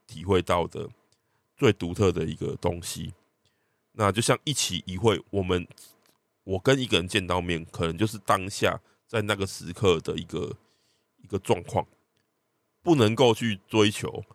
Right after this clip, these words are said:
或者说我们事先去安排好。对，你也可以很，很，把它，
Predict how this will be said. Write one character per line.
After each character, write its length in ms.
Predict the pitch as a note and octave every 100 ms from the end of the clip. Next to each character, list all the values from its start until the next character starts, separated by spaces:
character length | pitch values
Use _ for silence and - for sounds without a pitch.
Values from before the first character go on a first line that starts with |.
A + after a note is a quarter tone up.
| _ _ -
或 100 | G#2+
者 20 |
说 180 | G#2+ G#2
我 160 | D#2
们 200 | F2 F2
事 240 | F#2+ - G#2
先 180 | G2 F2+
去 120 | -
安 220 | - F#2
排 200 | F2 -
好。 200 | F#2+ - - _ _ _ _ _ _ _ _ _
对， 220 | - F2 - _ _ _ _
你 120 | G#2+
也 120 | D3+ C3+
可 160 | C#3+
以 80 | B2+
很， 380 | B2+ E2+ D#2+ - - _
很， 360 | - G2+ E2+ - - _ _ _ _ _ _ _ _ _ _
把 100 | G2
它， 180 | A2+ C3+